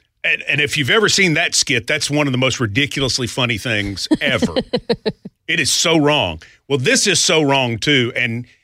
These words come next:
Speaker 1: he loved doing it, and he tells, I mean, he tells just great stories. I got to host something with his dad one time as well.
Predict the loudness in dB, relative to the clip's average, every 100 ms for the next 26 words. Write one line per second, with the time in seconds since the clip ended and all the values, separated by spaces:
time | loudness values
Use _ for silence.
0 | _ -4 0 2 4 2 0 2 2 2
1 | 0 0 -2 -2 0 0 0 0 0 0
2 | 0 0 0 0 -2 -6 -2 0 0 0
3 | -2 2 2 2 -2 -18 _ -4 -2 0
4 | 0 2 0 -2 -2 -4 -4 -4 -2 0
5 | 0 -2 -6 -8 -8 -10 -8 -10 -12 -10
6 | -6 -4 -6 -8